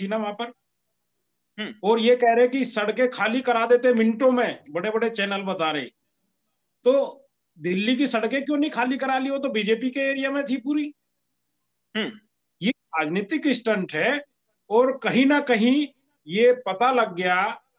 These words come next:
Speaker 1: कि वहां सड़क पर किसान बैठे हैं और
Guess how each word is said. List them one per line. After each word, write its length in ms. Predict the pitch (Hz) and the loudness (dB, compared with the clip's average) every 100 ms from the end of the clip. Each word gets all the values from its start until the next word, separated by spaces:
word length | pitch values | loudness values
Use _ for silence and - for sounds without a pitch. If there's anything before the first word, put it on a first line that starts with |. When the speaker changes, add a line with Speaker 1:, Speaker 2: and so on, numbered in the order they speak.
| _ | _
Speaker 1:
कि 140 | 196 220 | -6 -4
वहां 260 | 175 196 | -2 -4
सड़क 360 | 196 180 190 - | -4 -8 -8 -8
पर 100 | 214 | -12
किसान 420 | 196 185 165 170 | -8 -6 -4 -4
बैठे 400 | 156 151 151 160 | -4 -6 -4 -4
हैं 320 | 143 170 226 254 _ _ _ _ | -2 -4 -6 -10 _ _ _ _
और 280 | 190 226 | -2 -2